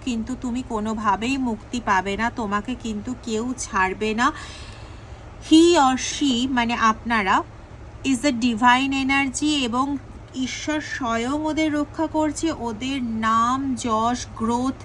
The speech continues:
কেড়ে নেওয়া আমাদের মতো মানুষদের পক্ষে সম্ভব না, ইত্যাদি ইত্যাদি হচ্ছে তান্ত্রিকের বক্তব্য। সে এখন ভালো মানুষ সেজে জ্ঞান দিতে শুরু করে দিয়েছে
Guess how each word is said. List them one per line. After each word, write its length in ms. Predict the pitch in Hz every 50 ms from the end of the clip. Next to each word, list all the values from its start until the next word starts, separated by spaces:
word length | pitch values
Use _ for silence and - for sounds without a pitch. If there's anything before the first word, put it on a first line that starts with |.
| - - - - - - - -
কেড়ে 280 | 277 277 269 269 277
নেওয়া 400 | 285 277 277 277 277 269 285 285
আমাদের 580 | 262 220 226 226 220 226 240 247 233 277 277 254
মতো 260 | 240 233 220 247 247
মানুষদের 540 | 233 214 208 208 220 233 226 - - 240 233 220
পক্ষে 380 | - 208 202 - - - 208 208
সম্ভব 580 | - - - 233 226 233 247 254 262 285 285 277 269
না, 160 | 269 285 294 - - - - - - - -
ইত্যাদি 480 | 294 285 - - - 320 320 311 339
ইত্যাদি 540 | 330 302 269 - - 262 254 240 220 254 247
হচ্ছে 320 | 247 247 240 247 - 320
তান্ত্রিকের 640 | 285 - 247 220 214 208 208 - 220 214 - 226 220
বক্তব্য। 640 | 202 202 208 202 202 - - 233 226 220 214 269 285
সে 140 | - - 262
এখন 380 | 220 208 202 - 226 226 226
ভালো 300 | 208 202 214 202 214 240
মানুষ 480 | 254 254 240 226 226 254 262 - - -
সেজে 380 | 240 202 180 - 196 233 339 392 - - - - - - - - - - - - - - 208 202
জ্ঞান 340 | 247 247 247 247 247 254 254
দিতে 220 | 254 233 - 277
শুরু 280 | 262 - - 226 190 180
করে 260 | - 190 180 180 185
দিয়েছে 420 | 170 185 180 180 175 - - 190